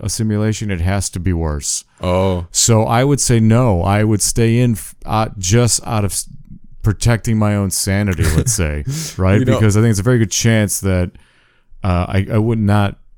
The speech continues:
Speaker 1: stay sane. And, and, and possibly that the reality is, is terrible. It's kinda like,
Speaker 2: Right.
Speaker 1: you know, like in Love, Death, Robots, um, which is a great show, by the way, if no one's ever seen it.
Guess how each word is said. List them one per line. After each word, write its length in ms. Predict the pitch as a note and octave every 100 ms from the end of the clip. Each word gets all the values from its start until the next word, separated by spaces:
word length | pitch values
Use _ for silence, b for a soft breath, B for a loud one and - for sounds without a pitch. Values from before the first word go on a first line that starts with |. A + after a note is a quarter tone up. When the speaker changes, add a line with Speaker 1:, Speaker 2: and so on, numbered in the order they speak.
| - -
Speaker 1:
stay 320 | - - G2+
sane. 540 | F2+ A2+ A2+ F2 D2 - - - -
And, 220 | F#2+ F#2
and, 300 | G2+ G#2 G2
and 220 | G#2 F#2+ -
possibly 560 | G#2+ A2 - F#2+ G2
that 280 | F2+ F2+ -
the 140 | F#2+ F#2
reality 540 | F#2 F#2 F#2+ F#2 F2
is, 260 | E2 - -
is 180 | - -
terrible. 460 | G#2 F2+ E2+ D2+ D#2
It's 100 | -
kinda 140 | D3
like, 120 | C3
Speaker 2:
Right. 280 | G#2 F#2 E2
Speaker 1:
you 60 | A#2+
know, 60 | B2+
like 100 | A2+
in 80 |
Love, 240 | G#2+ G#2+ G2+
Death, 260 | A2+ G#2 F2+
Robots, 680 | F#2+ F#2+ G2+ G#2 G#2 - b b b b
um, 480 | - F#2+ F2 F2 F2 - _ _
which 200 | A2 -
is 100 | F2+
a 20 |
great 220 | F2 F#2+ F2
show, 160 | G2+ F#2
by 100 | F#2
the 80 |
way, 120 | F#2 F#2
if 80 |
no 140 | F2+ F2
one's 160 | E2+
ever 120 | F2+ E2
seen 240 | - F2+
it. 140 | F2+